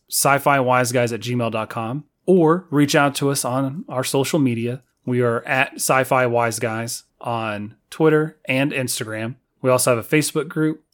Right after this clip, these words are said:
Sci-Fi Wise Guys podcast group. Basically everywhere you can be,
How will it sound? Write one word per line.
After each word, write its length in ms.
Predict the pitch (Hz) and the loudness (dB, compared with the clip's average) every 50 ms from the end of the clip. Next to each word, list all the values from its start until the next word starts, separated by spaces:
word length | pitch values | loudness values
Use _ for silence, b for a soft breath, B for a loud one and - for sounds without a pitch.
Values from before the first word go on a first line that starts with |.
| _ _ | _ _
Sci-Fi 500 | - - - 117 117 107 - 117 110 107 | -10 -6 -4 -4 -4 -4 -6 -8 -8 -8
Wise 380 | 107 104 104 104 110 107 - | -6 -6 -6 -6 -6 -8 -8
Guys 260 | - 117 107 104 - - | -8 -8 -10 -10 -12 -12
podcast 640 | _ - 131 120 104 - - 117 101 - - - | _ -2 0 0 0 -2 -8 -8 -8 -8 -10 -10
group. 200 | 110 104 104 - - _ _ - | -12 -14 -14 -16 -20 _ _ 0
Basically 520 | - 151 151 - - - 160 151 147 - - | 2 2 2 2 -2 -2 0 0 0 -2 0
everywhere 400 | 165 156 156 170 165 156 165 160 | 0 0 2 2 4 4 4 4
you 160 | 151 151 147 | 4 2 0
can 180 | 139 - 139 131 | 0 0 -2 -2
be, 500 | 120 135 131 131 127 127 123 123 123 123 | 2 2 2 2 2 2 0 -2 -4 -6